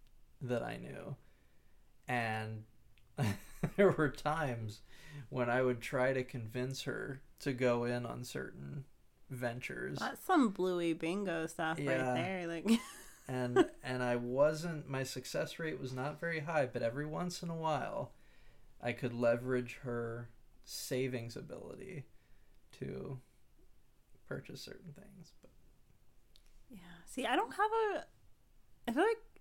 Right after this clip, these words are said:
Speaker 2: I don't remember a time. I think I just used, like, those old school, not old school, but, like, an empty, like, jar or something. And that's what the money was put in. 'Cause, like, if I had a piggy bank, I have no memory of it.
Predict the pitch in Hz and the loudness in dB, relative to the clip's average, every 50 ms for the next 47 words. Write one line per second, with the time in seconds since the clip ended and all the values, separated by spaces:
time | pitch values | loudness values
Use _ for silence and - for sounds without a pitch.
0 | - - 247 262 269 285 262 254 277 277 277 269 269 262 262 262 254 254 277 226 | -2 4 4 6 6 6 4 4 4 4 4 4 2 2 0 -2 -2 0 0 0
1 | 208 247 254 311 370 415 523 508 - 427 392 - - 294 277 285 285 277 - 277 | 0 2 2 2 0 2 0 2 2 2 0 0 -2 -2 0 0 0 0 0 -2
2 | 269 - - 254 254 247 - - 214 226 240 240 240 - - - 247 233 226 226 | 0 0 0 0 0 0 -2 0 0 0 0 0 -4 -10 -6 -2 0 2 2 2
3 | 220 208 202 190 - - - - - - - - - - _ - - - - - | 0 0 -2 -4 -6 -10 -14 -20 -20 -20 -20 -20 -20 -20 _ -20 -20 -20 -20 -20
4 | - - - _ - - - - - - - - 392 466 - - - 196 202 190 | -20 -20 -20 _ -20 -20 -20 -20 -20 -20 -10 0 0 0 2 2 2 2 2 0
5 | 190 - - - 190 180 175 190 196 196 196 214 208 196 - - 196 233 269 - | -2 -4 -2 -2 -2 0 0 0 0 0 0 0 -4 -4 -2 -2 0 -2 0 0
6 | - 285 262 226 190 156 120 165 - - 135 123 262 294 - 78 - - - 196 | -2 -2 0 0 0 0 -2 -4 -6 -6 -4 -4 -2 -4 -4 -6 -6 -8 -10 -8
7 | 196 - 196 175 190 190 - 165 165 175 202 214 208 - - - - - - 220 | -6 -6 -6 -6 -6 -8 -8 -8 -6 -6 -8 -8 -10 -14 -20 -20 -18 -10 -8 -6
8 | 214 202 - - - 214 208 202 - 190 185 180 180 180 175 170 165 170 175 - | -6 -6 -6 -8 -8 -10 -8 -6 -4 -4 -4 -4 -4 -4 -2 -4 -4 -4 -6 -10
9 | - 185 180 190 - - 190 185 180 180 175 170 170 190 - 220 214 214 214 202 | -12 -12 -12 -12 -10 -12 -10 -8 -8 -8 -8 -8 -10 -10 -10 -10 -8 -4 -2 -2
10 | 196 196 196 - - 214 220 - 262 294 269 240 220 240 262 240 233 240 214 202 | -2 -2 -6 -4 -4 -2 4 4 4 4 6 4 4 4 4 4 2 2 0 2
11 | 196 185 - 180 175 175 180 202 220 202 190 175 175 190 185 170 170 175 175 170 | 0 -2 -2 -2 -2 -2 0 0 0 0 0 0 0 0 2 2 0 0 0 -2
12 | 160 139 135 - - - 185 | -4 -6 -6 -8 -10 -8 -6